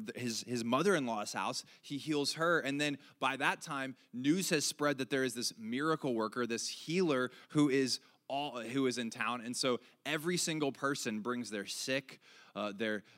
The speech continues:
their, their weary, th-, those who have, uh, demonic possession, and they bring 'em. And so Jesus all night does ministry. And so really what we're seeing is this first day of ministry, Jesus is incredibly busy. And so what we see is the next thing is,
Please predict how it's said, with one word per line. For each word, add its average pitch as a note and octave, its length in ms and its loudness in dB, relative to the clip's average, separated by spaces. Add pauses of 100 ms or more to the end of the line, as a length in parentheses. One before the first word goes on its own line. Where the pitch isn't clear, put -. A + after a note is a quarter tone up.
their, A2 260 2
their G#2 220 0
weary, C3+ 500 2
th-, A#2 180 0
those A#2+ 220 0
who A2+ 140 -2
have, A#2+ 400 2 (180)
uh, G#2 160 -8
demonic A#2+ 460 -4
possession, A#2 460 -4
and A2+ 80 -8
they A2 80 -6
bring B2+ 260 -2
'em. B2+ 80 -2
And A#2+ 60 -6
so A#2 100 0
Jesus B2 480 -2 (100)
all C3 240 -2
night A#2+ 240 -2
does F#2 220 -6
ministry. - 480 -10 (440)
And B2+ 80 -8
so D3+ 140 4
really F3 300 6
what E3 160 6
we're D3 140 4
seeing E3+ 440 0
is A#2+ 200 -2
this A#2+ 180 -2
first D#3 400 -2
day C#3+ 100 2
of B2 100 2
ministry, B2+ 440 -2
Jesus B2 400 0
is A#2 260 0 (220)
incredibly A#2 580 -2
busy. G#2 320 -6 (640)
And B2+ 120 -4
so D3 80 6
what D#3 160 6
we D3+ 100 6
see F3+ 180 4
is D3+ 140 2
the C3+ 80 2
next C3+ 380 2
thing A#3 180 0
is, C3 380 0